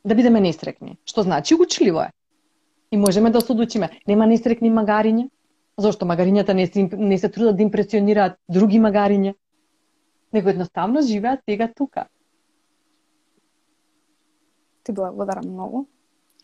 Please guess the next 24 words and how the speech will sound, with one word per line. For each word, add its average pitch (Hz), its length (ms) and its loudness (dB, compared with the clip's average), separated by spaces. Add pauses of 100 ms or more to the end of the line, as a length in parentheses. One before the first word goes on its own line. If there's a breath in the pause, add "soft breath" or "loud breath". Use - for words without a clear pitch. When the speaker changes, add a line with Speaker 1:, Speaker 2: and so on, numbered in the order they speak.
(140)
Speaker 2:
Благодарна 202 540 -2
Speaker 1:
Фала, 208 160 -4
Кати, - 40 -8
и - 20 -10
Speaker 2:
сум 226 140 -4
Speaker 1:
на 170 100 -8
тебе. 151 240 -12
Speaker 2:
што 202 120 -4
те 196 160 -6
запознав. 196 640 -8 (680)
Speaker 1:
Исто, 185 340 -2
го 180 120 0
делам 165 380 -2
мислењето. 165 560 -12 (520)
Го 185 60 -6
делам 175 380 -2
мислењето. 160 540 -14 (400 loud breath)
Јас 233 160 0
ви 214 100 -4
поздравувам 214 580 0
сите 262 380 -2
и 254 60 -2
се 214 180 -4
одјавувам 226 460 0